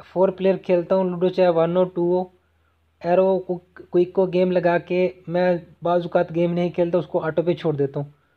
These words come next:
मैं पिछले काफ़ी दिनों से ये चीज़ देख रहा हूँ, नोटिस कर रहा हूँ कि ये पीसीसीपी वाले आते हैं, पहले तो, आ, कम थे, लेकिन अब बेतहाशा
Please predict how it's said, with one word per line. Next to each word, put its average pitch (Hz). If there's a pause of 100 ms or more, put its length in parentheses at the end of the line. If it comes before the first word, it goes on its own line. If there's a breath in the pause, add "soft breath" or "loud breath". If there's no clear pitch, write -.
(300)
मैं 202
पिछले 220
काफ़ी 196
दिनों 208
से 214
ये 202
चीज़ 202
देख 185
रहा 196
हूँ, 185
नोटिस 185
कर 180
रहा 180
हूँ 185
कि 190
ये 190 (120)
पीसीसीपी 185
वाले 175
आते 170
हैं, 180
पहले 180
तो, 185 (220)
आ, 160
कम 175
थे, 190
लेकिन 185
अब 170
बेतहाशा 180